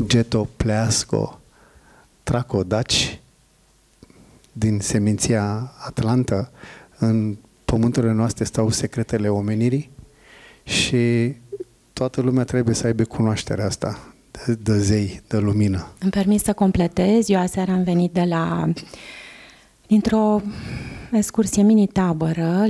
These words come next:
Speaker 2: la Polovraci și la Peștera Muierilor. Ieri am fost la Peștera Muierilor și am văzut pereții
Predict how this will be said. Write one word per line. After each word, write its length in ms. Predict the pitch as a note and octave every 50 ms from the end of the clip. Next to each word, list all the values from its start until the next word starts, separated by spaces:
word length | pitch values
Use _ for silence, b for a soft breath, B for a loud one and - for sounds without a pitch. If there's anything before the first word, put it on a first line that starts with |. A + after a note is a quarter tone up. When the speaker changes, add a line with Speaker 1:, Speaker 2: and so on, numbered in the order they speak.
| G3 F3
Speaker 2:
la 440 | F3 F3 F3 E3+ E3 E3+ E3 E3 -
Polovraci 760 | - F#3+ F#3+ F#3 F#3 E3+ D#3 F#3 F#3+ F#3+ G3+ G#3+ A3+ A3+ - -
și 260 | - - E3+ E3+ F3 E3+
la 220 | F3+ F3+ F3 F3+ -
Peștera 420 | - F#3 F3+ - - F3+ E3+ F3
Muierilor. 720 | E3+ E3+ E3+ F3 F3+ G3 G#3+ G#3 A3 G#3+ G#3+ G#3+ G#3+ G#3+ G3
Ieri 360 | F#3 F#3+ F#3+ F#3+ F#3+ F#3 F#3+
am 120 | F3 F3
fost 280 | F3 - F3+ F3+ F3 -
la 120 | F3 E3+
Peștera 420 | F3 - F#3 F3+ - F#3 F3+ F3+ F3
Muierilor 680 | F3 F#3 G3 G3+ G#3+ G#3+ G3+ G3+ G3+ G#3 G#3 G#3 G3+ G3+
și 420 | G3 - - - - F3 E3+ E3+
am 120 | E3+ F3 F3
văzut 600 | E3 F3+ F#3 - - G3 G3 - - F#3 F3 - -
pereții 840 | - F#3 F3 F3+ F#3 G3 F#3+ - - - - F3 F3 F3 E3+ E3+ F3+